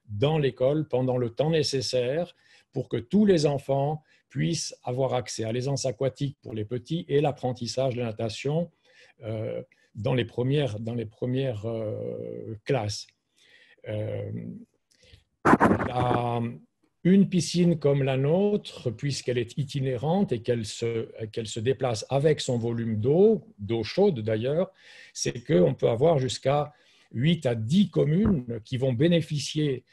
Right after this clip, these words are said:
de la piscine, c'est-à-dire avoir leur propre, euh, école de natation au sein de l'établissement pendant le temps nécessaire.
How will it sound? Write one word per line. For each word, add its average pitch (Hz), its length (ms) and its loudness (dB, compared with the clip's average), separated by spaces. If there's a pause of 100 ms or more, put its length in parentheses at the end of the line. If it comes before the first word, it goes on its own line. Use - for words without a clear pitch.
(120)
de 110 100 -6
la 107 140 -2
piscine, 196 340 -2
c'est-à-dire 120 540 0
avoir 156 420 6
leur 127 240 0
propre, - 500 0 (480)
euh, 113 260 -4
école 151 340 6
de 143 80 0
natation 135 640 -2
au 127 120 0
sein 190 260 2
de 165 60 2
l'établissement 123 760 -2
pendant 170 440 2
le 131 180 -2
temps 135 220 -2
nécessaire. 117 540 -6